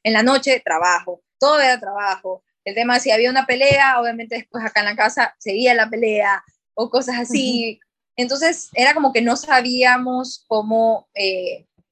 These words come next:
Speaker 1: manejar esa situación, cómo no mezclar el trabajo con la relación, que es como muy, muy difícil. Y no te digo hoy en día que es ya perfecta, o-, obviamente todavía hay ratos, pero ya lo vas tomando como más a la ligera,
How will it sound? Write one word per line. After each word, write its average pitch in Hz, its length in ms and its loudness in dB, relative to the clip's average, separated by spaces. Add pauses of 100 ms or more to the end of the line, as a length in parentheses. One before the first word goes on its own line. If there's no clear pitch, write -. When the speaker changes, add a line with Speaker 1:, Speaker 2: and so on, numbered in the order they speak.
(280)
Speaker 1:
manejar 233 800 2 (100)
esa 240 240 -10
situación, 196 760 -4
cómo 233 260 2
no 226 160 0
mezclar 226 540 0
el 226 160 0
trabajo 214 460 0
con 233 140 -8
la 190 120 -8
relación, 185 640 -4 (600)
que 226 440 4
es - 260 -14 (100)
como 208 460 -2
muy, 226 240 2
muy 226 180 -2
difícil. 220 400 -4
Y 247 120 4
no 254 120 4
te 330 100 2
digo 311 220 4
hoy 285 140 8
en 262 80 -4
día 277 140 0
que 214 180 -2
es - 240 -10 (100)
ya 202 200 0
perfecta, 247 560 -2 (340)
o-, 220 120 -6
obviamente 247 400 2
todavía 226 280 0
hay 226 120 -2
ratos, 220 680 0 (320)
pero 277 220 2
ya 285 160 0
lo 311 120 2
vas 302 180 -2
tomando 294 340 -6
como 240 200 -6
más 226 220 -2
a 262 60 2
la 240 120 2
ligera, 196 540 -4